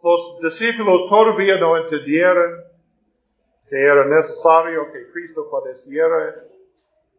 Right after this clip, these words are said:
y mor-, y morir en la cruz para el mundo. Entonces el Señor dice, "Por, por un, un poco no me veríais,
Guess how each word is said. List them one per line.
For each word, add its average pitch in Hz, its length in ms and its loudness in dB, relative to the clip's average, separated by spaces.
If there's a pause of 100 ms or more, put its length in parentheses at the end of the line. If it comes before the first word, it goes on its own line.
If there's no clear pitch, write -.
(420)
y 120 320 -18 (360)
mor-, 151 540 0
y 123 380 -10 (180)
morir 156 540 2
en 147 60 -8
la 139 120 -2
cruz 185 760 -2 (680)
para 160 260 4
el 139 180 2
mundo. 165 800 0 (2000)
Entonces 180 920 -2
el 156 160 -4
Señor 160 300 -2
dice, 151 600 -4
"Por, 151 240 -4 (540)
por 147 180 0
un, 147 320 -4 (1600)
un 151 200 -4
poco 180 320 2
no 151 180 -6
me 143 320 -8
veríais, 147 800 -6